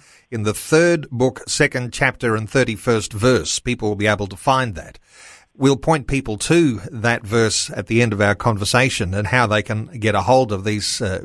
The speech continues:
references to Jesus. What about the Quran?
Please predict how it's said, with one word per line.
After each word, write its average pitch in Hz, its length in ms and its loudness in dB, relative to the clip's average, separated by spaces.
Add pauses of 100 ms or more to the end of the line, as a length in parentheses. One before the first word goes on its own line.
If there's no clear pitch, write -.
(140)
references 113 580 -2
to 117 100 -16
Jesus. 107 440 -4
What 170 120 2
about 196 300 -2 (320)
the 131 800 -2
Quran? 143 680 0